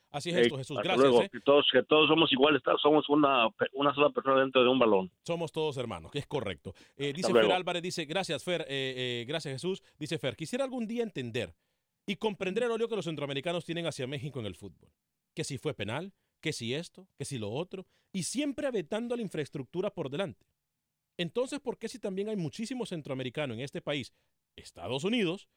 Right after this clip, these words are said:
Speaker 1: ninguno ha ido al colegio y se ha convertido en una estrella de fútbol centroamericano?" No ten-, no, Fer, me vas a disculpar, pero no, no sé qué tiene que ver el colegio con lo que es o lo es un jugador. Es más, yo conozco jugadores en México y te, y te puedo dar lista de nombres que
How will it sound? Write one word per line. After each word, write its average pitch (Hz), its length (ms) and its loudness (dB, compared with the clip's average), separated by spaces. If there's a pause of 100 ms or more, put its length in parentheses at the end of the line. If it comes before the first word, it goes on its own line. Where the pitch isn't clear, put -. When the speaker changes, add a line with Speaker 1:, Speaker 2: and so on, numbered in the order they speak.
(400)
Speaker 1:
ninguno 202 460 -4
ha 269 60 -2
ido 277 100 -4
al 269 80 -4
colegio 233 520 -4
y 196 80 -10
se 190 160 -6
ha 208 80 -4
convertido 208 600 -6
en 190 80 -6
una 202 120 -4
estrella 190 280 -6
de 165 80 -6
fútbol 175 280 -8
centroamericano?" 180 680 -8 (280)
No 160 100 -6
ten-, 175 240 -8
no, 156 180 -6 (280)
Fer, 180 240 -2
me 147 80 -6
vas 165 160 -4
a - 20 -2
disculpar, 156 460 -6
pero 135 180 -6
no, 147 220 -6
no 156 180 -6
sé 185 220 -10
qué 180 100 -10
tiene 165 220 -8
que 147 100 -8
ver 156 100 -2
el 156 80 -10
colegio 143 460 -8
con 113 460 -8
lo 113 200 -6
que 135 280 -6
es - 100 -14 (320)
o 107 80 -8
lo 131 220 -4
es 147 100 -4
un 131 100 -6
jugador. 117 420 -6 (500)
Es 131 80 -6
más, 175 200 -4
yo 143 140 -10
conozco 160 340 -6
jugadores 147 340 -4
en 127 120 -8
México 175 540 -8
y 107 80 -20
te, 107 100 -12
y 98 160 -12
te 85 100 -20
puedo 131 200 -6
dar 139 160 -4
lista 135 300 -8
de 113 80 -6
nombres 147 340 -8
que 95 160 -12